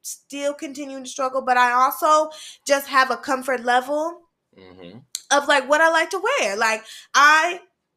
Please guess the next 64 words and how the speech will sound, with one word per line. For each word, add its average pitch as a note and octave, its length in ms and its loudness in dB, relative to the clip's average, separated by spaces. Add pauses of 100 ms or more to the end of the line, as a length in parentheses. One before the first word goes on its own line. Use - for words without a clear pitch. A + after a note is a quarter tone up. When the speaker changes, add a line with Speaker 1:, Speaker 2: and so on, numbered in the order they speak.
(600)
Speaker 1:
don't D4+ 280 2
like E4+ 200 0
to F4+ 80 -4
have F4+ 580 -2 (480)
my F#4 220 4
titties D#5 360 2
out G#3 180 0
like F#3+ 240 -6
that. D3 220 -12 (160)
That's A#4+ 300 4
Speaker 2:
Mm. A4+ 80 4
Speaker 1:
okay. A4 360 4
I'm A4 140 6 (120)
not F4 180 0
belittling F#4 460 0
you F4 120 -2
if E4+ 80 -6
you F4+ 80 -6
have F4+ 180 -2
your F4 100 -4
titties B4 360 -8
out. E3+ 200 -8 (340)
I F#4 240 10
was F4 180 -2
just F4+ 140 -2
Speaker 2:
Can F#4 60 2
I, E4 40 4
Speaker 1:
saying D#4 120 0
Speaker 2:
can - 100 -6
I - 40 -2
ask - 200 -10
you B3+ 60 -14
a - 20 -20
question, A#2+ 300 -12
though? - 100 -2
Speaker 1:
What? F5 220 4 (240)
Speaker 2:
I'm, - 340 4 (220)
I'm, - 60 -8
'cause, A#2 260 -8
'cause - 320 -6
soon E3 180 -2
as G3 120 -6
you F3+ 60 -10
said, D3+ 180 0
"I - 60 -2
don't - 60 2
Speaker 1:
I - 80 8
Speaker 2:
have G4 60 4
Speaker 1:
mean, G#4 140 4
Speaker 2:
my G#4+ 60 4
Speaker 1:
if G#4+ 80 2
Speaker 2:
titties F4+ 80 -4
Speaker 1:
you, A4+ 140 4
Speaker 2:
out," A#4+ 120 4 (100)
Speaker 1:
I D#4+ 240 2
don't F4 200 4
Speaker 2:
soon E4 80 -2
Speaker 1:
want E4 120 0
Speaker 2:
as - 40 -4 (100)
Speaker 1:
my E4+ 40 -2
Speaker 2:
you E4 80 -8
Speaker 1:
titties F4 160 -2
Speaker 2:
said, - 220 0
"I D4+ 100 2